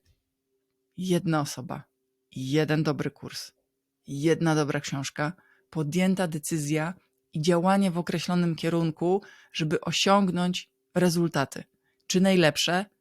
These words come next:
Nie wiem. Ale wtedy, kiedy wybierasz źródło wiedzy,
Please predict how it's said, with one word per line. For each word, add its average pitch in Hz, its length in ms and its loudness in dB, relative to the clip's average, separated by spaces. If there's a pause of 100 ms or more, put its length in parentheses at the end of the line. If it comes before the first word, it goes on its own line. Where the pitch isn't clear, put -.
(500)
Nie 170 180 4
wiem. 143 240 -2 (840)
Ale 165 180 4
wtedy, 214 320 0
kiedy 185 220 -2
wybierasz 175 640 0 (1000)
źródło 185 480 4
wiedzy, 165 440 2